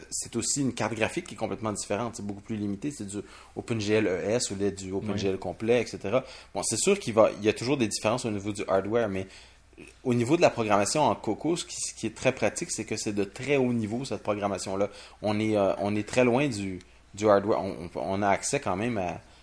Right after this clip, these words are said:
Speaker 1: à des, des grandes performances, mais on est quand même assez isolé au niveau du, euh, quel est le détail de la carte graphique, quel est le détail de, du processeur. Ça,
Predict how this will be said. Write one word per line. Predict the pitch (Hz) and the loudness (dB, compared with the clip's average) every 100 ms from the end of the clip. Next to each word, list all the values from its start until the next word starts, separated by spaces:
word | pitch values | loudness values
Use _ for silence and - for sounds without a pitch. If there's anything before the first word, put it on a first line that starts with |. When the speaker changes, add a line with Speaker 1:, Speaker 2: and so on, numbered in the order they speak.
| - | -10
Speaker 1:
à | - | -8
des, | 92 95 | -6 -6
des | 90 98 | -6 -6
grandes | 98 104 | -2 -2
performances, | 101 - 90 123 151 - | -2 -2 -2 -2 -2 0
mais | 110 - | -2 0
on | 104 101 | -2 -2
est | |
quand | 98 110 | -2 0
même | 123 135 | 2 2
assez | 101 - | 0 0
isolé | 135 110 104 107 123 - - - - _ | -2 2 2 2 0 -4 -18 -20 -20 _
au | 117 | -4
niveau | 107 98 117 | -2 0 0
du, | 107 101 92 | 0 -2 0
euh, | 87 85 82 - - - - _ _ _ - - - - - - | 0 -2 -4 -10 -16 -20 -20 _ _ _ -20 -20 -20 -20 -20 -4
quel | - 120 | 2 4
est | 123 | 6
le | 104 | 6
détail | 101 110 117 120 | 4 6 8 8
de | 107 | 8
la | 95 | 6
carte | 101 104 | 2 -2
graphique, | 95 87 - 120 123 | 0 -2 0 -2 0
quel | - 104 | 0 0
est | 104 | 2
le | 98 | 0
détail | 95 92 107 101 | 0 2 4 4
de, | 101 98 | 2 -6
du | - | -6
processeur. | 101 92 85 110 123 | -6 -6 -2 2 2
Ça, | - 92 | 2 -2